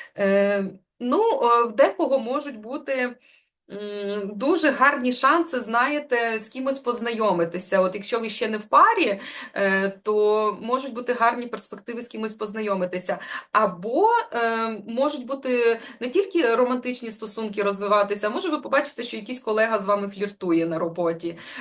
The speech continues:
Е, от, е, ну, також добре ходити на романтичні по-, е, побачення.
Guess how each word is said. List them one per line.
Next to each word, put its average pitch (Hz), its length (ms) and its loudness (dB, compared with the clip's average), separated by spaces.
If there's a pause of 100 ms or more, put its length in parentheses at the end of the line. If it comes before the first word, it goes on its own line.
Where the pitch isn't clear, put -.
(120)
Е, 180 80 0
от, 180 500 4
е, 185 300 -2
ну, 330 500 -2
також 311 400 2
добре 285 520 4
ходити 254 420 -6
на 247 100 0
романтичні 233 600 -4
по-, 214 360 -2
е, 214 320 4
побачення. 208 840 2